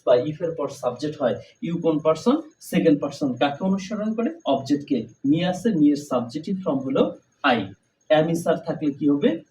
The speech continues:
was। busy। তার মানে উত্তর হয়ে গেল, he asked me if I was busy। আশা রাখি একদম ক্লিয়ার। তার মানে আমরা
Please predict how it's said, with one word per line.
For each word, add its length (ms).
was। 300
busy। 400
তার 160
মানে 320
উত্তর 260
হয়ে 220
গেল, 260
he 80
asked 640
me 320
if 340
I 60
was 480
busy। 260
আশা 240
রাখি 200
একদম 340
ক্লিয়ার। 320
তার 160
মানে 200
আমরা 380